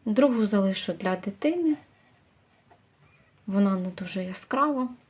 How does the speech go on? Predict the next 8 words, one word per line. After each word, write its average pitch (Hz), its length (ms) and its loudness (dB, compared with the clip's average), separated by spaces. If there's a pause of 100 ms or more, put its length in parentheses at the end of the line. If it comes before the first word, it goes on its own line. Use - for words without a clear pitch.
думаю, 190 360 -4
що - 200 -8
підійде. - 600 -12 (1200)
Відкриваємо 214 800 4
відтінок 190 840 -2 (180)
п'ятсот 196 480 -2
тридцять 185 460 -6
два 180 340 -6